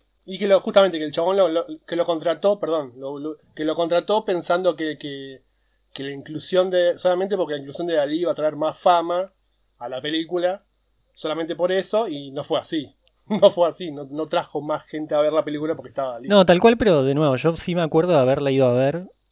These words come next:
Speaker 2: eh, sin tener mucha idea de qué se trataba la película, de decir, "Uh, qué loco esto, ¿no? Como, ¿qué habrá hecho Dalí ahí?".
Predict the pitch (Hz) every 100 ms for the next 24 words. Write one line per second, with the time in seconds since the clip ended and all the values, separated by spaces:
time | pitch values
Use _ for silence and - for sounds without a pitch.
0 | _ 143 117 113 110 - 135 139 135 139
1 | 127 113 120 127 104 120 117 110 107 123
2 | 113 117 123 147 127 104 131 170 147 113
3 | - _ _ - 135 143 160 175 160 135
4 | 123 - 113 143 143 113 110 110 127 127
5 | 131 135 - 123 110 131 127 113 131 120